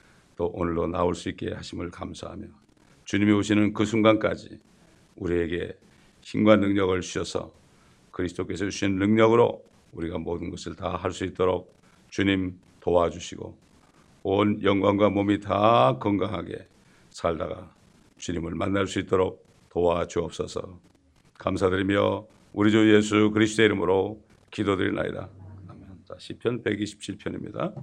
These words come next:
주께서 집을 짓지 아니하시면 집을 짓는 자들의 수고가 헛되며 주께서 성읍을 지키지 아니하시면 파수꾼의 깨어 있음이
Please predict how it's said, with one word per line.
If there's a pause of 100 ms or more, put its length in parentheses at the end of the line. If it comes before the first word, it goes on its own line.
(880)
주께서
집을 (600)
짓지
아니하시면 (680)
집을 (400)
짓는
자들의 (180)
수고가
헛되며 (880)
주께서
성읍을 (480)
지키지
아니하시면 (880)
파수꾼의
깨어
있음이